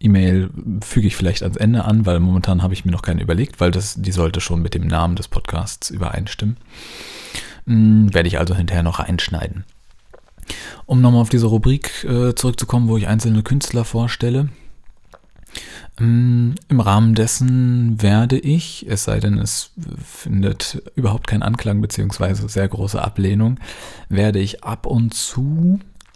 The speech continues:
ähm, ich bin noch nicht sicher, ob im Hintergrund oder auch mal vorder-, richtig im Vordergrund, einzelne Sachen ein bisschen nachspielen auf Gitarre und Klavier. Dazu sei bemerkt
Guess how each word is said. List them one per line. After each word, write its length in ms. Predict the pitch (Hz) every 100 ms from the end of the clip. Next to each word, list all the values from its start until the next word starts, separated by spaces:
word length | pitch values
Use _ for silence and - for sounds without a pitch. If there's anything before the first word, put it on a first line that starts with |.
| - _ - -
ähm, 500 | 117 113 110 107 107
ich 140 | 110 -
bin 80 | 127
noch 100 | 117
nicht 140 | 107
sicher, 240 | 123 117
ob 100 | -
im 100 | 101
Hintergrund 580 | 98 143 127 123 123 123
oder 240 | - 98 -
auch 160 | -
mal 240 | 98 92 104 -
vorder-, 440 | - 120 120 113 117 - 240 -
richtig 280 | 98 - -
im 100 | 92
Vordergrund, 560 | - 110 110 113 117 - - - -
einzelne 800 | 101 117 120 120 110 107 98 95
Sachen 840 | 98 92 - 113 110 107 107 - - - - -
ein 520 | 95 95 87 87 87 -
bisschen 440 | 101 - 95 95
nachspielen 1000 | - 87 78 76 - - 92 80 78 82
auf 360 | 82 - 82 -
Gitarre 420 | - - 80 92
und 260 | - 82 -
Klavier. 580 | - 80 82 - - 82 - - - - - - -
Dazu 420 | - - - 117
sei 600 | 117 98 98 104 107 104 104 -
bemerkt 960 | 98 92 92 92 95 123 - - -